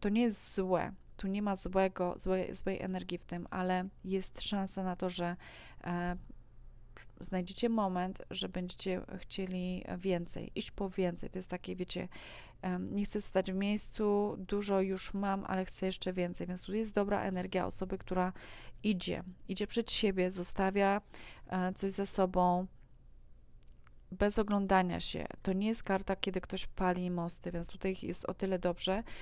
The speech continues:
że zawsze ten ktoś może powrócić i, e, i po prostu s-, cały czas być w tej energii już pięknej, ale, e, jakby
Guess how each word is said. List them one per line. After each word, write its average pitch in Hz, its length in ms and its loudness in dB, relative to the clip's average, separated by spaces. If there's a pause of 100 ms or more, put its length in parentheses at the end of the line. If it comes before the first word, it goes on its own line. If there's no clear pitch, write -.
(140)
że - 140 4
zawsze 202 380 2
ten 190 280 0
ktoś - 320 2
może 190 220 0
powrócić 185 720 2 (460)
i, 226 400 4 (240)
e, 214 220 2 (100)
i 285 60 2
po 269 120 4
prostu 262 260 0
s-, - 260 -4 (180)
cały 240 260 6
czas 214 200 0
być 202 180 0
w - 40 -2
tej 233 340 6
energii 196 460 2
już 233 240 0
pięknej, 214 680 0 (600)
ale, 202 440 6 (180)
e, 185 280 2
jakby 190 480 0